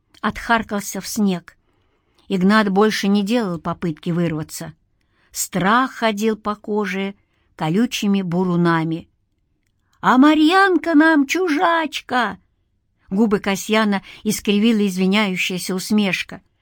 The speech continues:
«Уж кому, как не тебе, Игнатушка, нас понять!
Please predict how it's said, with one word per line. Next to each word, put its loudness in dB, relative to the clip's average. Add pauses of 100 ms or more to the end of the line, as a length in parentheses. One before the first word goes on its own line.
(300)
«Уж 0
кому, 4
как 0
не 2
тебе, 0
Игнатушка, -2
нас -2
понять! -2